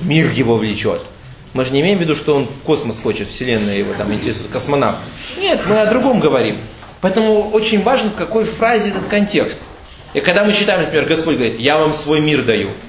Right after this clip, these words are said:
Понятно, о каком мире идет речь. Или когда говорится: «Мир его влек».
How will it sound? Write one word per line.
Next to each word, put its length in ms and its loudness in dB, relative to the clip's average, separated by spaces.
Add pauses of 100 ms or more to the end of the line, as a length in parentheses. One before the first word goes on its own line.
(240)
Понятно, 400 2
о 40 0
каком 320 0
мире 220 0
идет 220 -2
речь. 300 -4 (760)
Или 200 2
когда 280 2
говорится: 460 2
«Мир 300 4
его 240 2
влек». 380 0